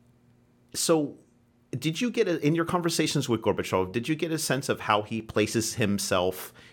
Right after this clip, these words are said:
in Russian history, how he understands Russian history, d-, and despite the fact that he has this optimism?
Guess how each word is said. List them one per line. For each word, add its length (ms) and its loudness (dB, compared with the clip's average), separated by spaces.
in 280 2
Russian 360 0
history, 580 -2
how 240 2
he 240 -4
understands 720 0
Russian 360 0
history, 600 -2
d-, 120 -2
and 320 0
despite 840 -2
the 60 -2
fact 300 -4
that 120 -2
he 180 0
has 340 0
this 360 0
optimism? 720 -2